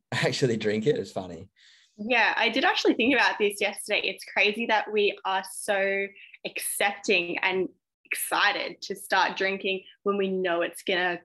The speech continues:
Speaker 2: feel bad.
Speaker 1: Yeah. Well, I guess it's a kind of this, like, wavelength of it feels good for while you're doing it, but then the detrimental effect you get the day after,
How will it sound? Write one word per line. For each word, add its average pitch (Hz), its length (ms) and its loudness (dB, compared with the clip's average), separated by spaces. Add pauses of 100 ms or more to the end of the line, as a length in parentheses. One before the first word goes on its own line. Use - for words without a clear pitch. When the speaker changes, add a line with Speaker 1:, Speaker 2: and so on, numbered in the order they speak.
(300)
Speaker 2:
feel 180 240 0
bad. - 340 0 (760)
Speaker 1:
Yeah. 107 420 4 (680)
Well, 117 100 4
I 120 40 4
guess 135 160 4
it's 117 200 0
a 131 60 4
kind 135 180 4
of 120 80 0
this, 113 160 -2
like, 101 140 -4
wavelength 104 480 0
of 98 40 -8
it 92 120 -10
feels 110 200 2
good 139 280 4
for 127 320 6
while 113 200 2
you're 123 120 -2
doing 120 280 0
it, 170 160 -6 (380)
but 104 140 -2
then 104 260 4
the 98 320 2
detrimental 107 480 0
effect 98 320 -4
you 98 60 -14
get - 160 -4
the 92 60 -4
day 90 200 0
after, 107 560 4